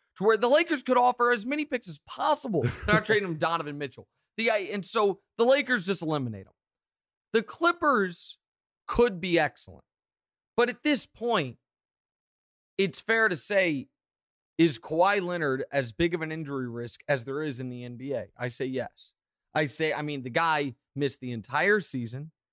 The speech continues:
got hurt at the end of the season before, was hurt throughout two seasons prior to that. Like, so the Clippers, to me, i-, i-,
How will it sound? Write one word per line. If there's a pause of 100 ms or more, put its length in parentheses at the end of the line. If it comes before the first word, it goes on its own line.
(540)
got
hurt (100)
at
the
end
of
the
season
before, (340)
was
hurt (540)
throughout (320)
two
seasons
prior
to
that.
Like, (480)
so
the
Clippers, (520)
to
me,
i-,
i-,